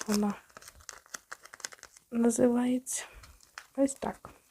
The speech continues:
І ось так у нас виходить. Наступна колекція. А, все. Цей каталог закінчений. Йдемо далі. Ось цей. Догляд, косметика. Ось цей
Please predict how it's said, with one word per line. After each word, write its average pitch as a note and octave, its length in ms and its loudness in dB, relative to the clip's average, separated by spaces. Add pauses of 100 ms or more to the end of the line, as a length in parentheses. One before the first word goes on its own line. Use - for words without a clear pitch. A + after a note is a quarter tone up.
(720)
І - 100 4
ось C#4 120 6
так B3 200 6
у - 20 2
нас A3+ 180 4
виходить. G#3+ 600 -4
Наступна A#3 500 4
колекція. D4 840 4
А, G#3+ 140 4 (220)
все. - 240 -2 (840)
Цей B3 100 10
каталог A3 400 8
закінчений. F4 800 4 (2250)
Йдемо G#3 320 4
далі. B3 340 8 (720)
Ось - 200 4
цей. B3+ 340 2 (1300)
Догляд, B3 480 12
косметика. F#4 800 8 (1600)
Ось A#3 120 0
цей G#3+ 200 6